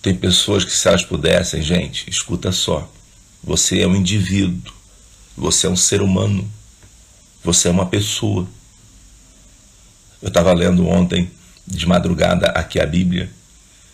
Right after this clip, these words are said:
e a Bíblia diz que cada um é responsável pelos seus atos.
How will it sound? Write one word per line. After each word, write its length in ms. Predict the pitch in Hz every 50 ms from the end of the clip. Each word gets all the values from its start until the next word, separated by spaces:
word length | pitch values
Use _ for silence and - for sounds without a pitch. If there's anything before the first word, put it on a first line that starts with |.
| - - - -
e 80 | -
a 60 | 82 80
Bíblia 200 | 82 82 90 85
diz 220 | 76 90 90 -
que 160 | - - 98
cada 420 | - - - 90 90 87 87 87 85
um 240 | 90 104 107 107 - -
é 240 | 85 87 87 - -
responsável 1080 | 80 76 87 107 110 107 - - - 104 98 92 - - - 101 101 101 98 92 101
pelos 260 | - - 98 95 95 -
seus 340 | - - 98 92 90 87 -
atos. 680 | 80 76 76 - - - - - - - - - - -